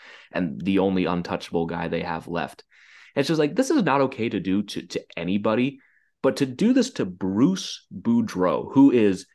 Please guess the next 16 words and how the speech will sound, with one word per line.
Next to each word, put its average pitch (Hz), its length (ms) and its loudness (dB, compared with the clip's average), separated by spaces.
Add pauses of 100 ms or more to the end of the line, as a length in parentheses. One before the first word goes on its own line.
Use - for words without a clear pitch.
(120)
universally 110 1120 4
liked 85 380 -6
by 90 240 0 (100)
every 135 480 2
single 107 420 -2
person 90 360 -6
he 92 140 0
has 87 180 0 (100)
ever 120 340 2
interacted 92 720 -2
with, 78 300 -2 (480)
is 127 180 2
just - 420 -2
so 151 380 2
absolutely 92 840 -4
disgusting. - 680 -10